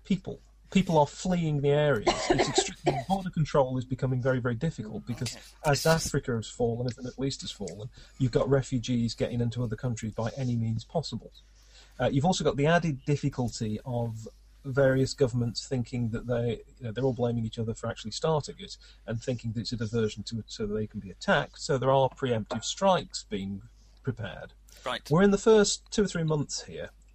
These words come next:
Speaker 1: but the picture is extremely chaotic. Um, the vaccine is not widely available. Nobody knows if it's a hundred percent effective. Um, you know, y-, you haven't seen any.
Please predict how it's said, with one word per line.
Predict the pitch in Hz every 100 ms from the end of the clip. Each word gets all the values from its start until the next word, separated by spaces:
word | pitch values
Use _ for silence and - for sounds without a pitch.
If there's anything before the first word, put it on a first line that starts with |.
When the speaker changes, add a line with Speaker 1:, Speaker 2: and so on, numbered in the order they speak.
| -
Speaker 1:
but | - 139
the | -
picture | 147 -
is | 127
extremely | 120 - 196 185 143
chaotic. | - - 98 - - - - - - - - -
Um, | 123 113 113 120 - - -
the | 127
vaccine | 160 196 - - 180 170 170 -
is | 139
not | 131 143 170 -
widely | 123 113 110
available. | 110 120 131 123 131
Nobody | 127 120 117
knows | 117 113
if | 107
it's | 104
a | 113
hundred | 110 -
percent | - 107
effective. | 110 131 - 131 117 - - -
Um, | 123 107 107 107 120 - -
you | 120
know, | 98 87 -
y-, | 127 - -
you | 143 139
haven't | 120 113 101
seen | - 107
any. | 73 -